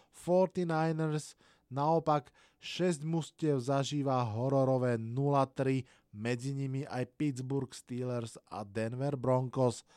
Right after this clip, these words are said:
Detroit Lions ešte neprehrali, majú remízu a dve výhry. Cardinals ešte nevyhrali, majú remízu a dve prehry.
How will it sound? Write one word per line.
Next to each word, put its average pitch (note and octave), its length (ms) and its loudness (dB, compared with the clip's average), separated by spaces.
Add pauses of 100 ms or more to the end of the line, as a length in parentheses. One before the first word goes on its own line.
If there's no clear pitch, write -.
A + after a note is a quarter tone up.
(880)
Detroit G3+ 480 2
Lions F3+ 400 4 (160)
ešte G3 400 0
neprehrali, D#3+ 720 4
majú C3 320 2
remízu B2+ 480 2
a A#2 80 2
dve A2 240 0
výhry. D#3 480 2 (720)
Cardinals D#3+ 800 2 (240)
ešte F3+ 400 2
nevyhrali, D3+ 640 6
majú A#2+ 320 2
remízu A#2 560 0
a G#2+ 160 -8
dve A2+ 240 -4
prehry. G#2+ 640 -2